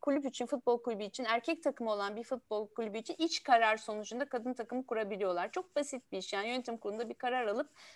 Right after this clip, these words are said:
kurabiliyorlar. E, o anlamda belki bir şeyler değişebilir yakın gelecekte diye düşünüyorum futbol adına. Son olarak da bu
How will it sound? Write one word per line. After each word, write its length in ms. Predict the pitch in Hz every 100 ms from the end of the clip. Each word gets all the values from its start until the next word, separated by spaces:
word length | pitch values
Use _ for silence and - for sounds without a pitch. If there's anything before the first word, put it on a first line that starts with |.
| -
kurabiliyorlar. 800 | - 262 233 220 233 190 208 359 - - - - -
E, 360 | 240 233 233 220 175 - -
o 160 | 320
anlamda 520 | 277 262 247 240 226
belki 400 | 220 226 220 226
bir 40 | 214
şeyler 460 | - 220 208 196 196
değişebilir 520 | 202 - 190 196 190
yakın 440 | 196 202 220 202 -
gelecekte 640 | 202 190 185 185 - 190
diye 160 | 180 185
düşünüyorum 500 | 185 - 190 185 185
futbol 420 | - 190 - 185
adına. 420 | 185 180 185 311 403 - - -
Son 380 | - - 330 339
olarak 600 | 262 233 220 214 220 -
da 220 | 320 403 - _ _ _ _ _ _ -
bu 140 | 226